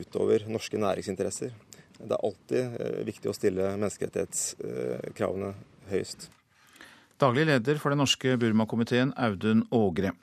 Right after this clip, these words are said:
Speaker 2: Samarbeidsavtalen skrives altså under i Trondheim i formiddag, og reporter var Marit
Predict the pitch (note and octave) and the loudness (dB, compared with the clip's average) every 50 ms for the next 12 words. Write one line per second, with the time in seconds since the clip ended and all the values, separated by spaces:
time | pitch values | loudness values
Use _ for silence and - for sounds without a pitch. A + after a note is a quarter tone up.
0 | _ _ _ _ - - - - - - - - - - E3 C#3+ B2 A#2 B2+ B2 | _ _ _ _ -20 -20 -20 -20 -20 -20 -14 -4 0 2 4 4 6 4 4 4
1 | - C#3+ C3+ - C#3 C3+ C#3+ D3+ - - C3 B2 B2 B2 - A#2+ A2+ - C3 A2+ | 2 0 0 2 2 2 2 2 0 0 2 2 2 4 2 2 2 2 2 4
2 | G#2+ G#2+ G#2+ A2+ A2 - - C#3 C3+ A2+ G2 G#2 A2 A#2 A#2+ B2 - - A2 G#2+ | 4 4 2 0 -2 -4 0 2 2 2 4 4 4 2 2 0 0 0 0 0
3 | G#2+ - C#3+ B2 A#2 A#2+ C#3+ F3 F#3+ E3 C#3+ - - B2 A2+ _ - C3 C3 C3 | 0 2 2 2 4 4 4 4 4 2 0 0 0 -2 -2 _ -2 0 0 0
4 | B2 A#2+ A2 A2 A2 A2 A2+ A2+ A2+ A#2 A2+ G#2 F#2+ F#2 G#2 G#2+ - _ - - | 0 0 2 2 2 2 2 2 2 2 2 2 0 0 0 -2 -2 _ -20 -20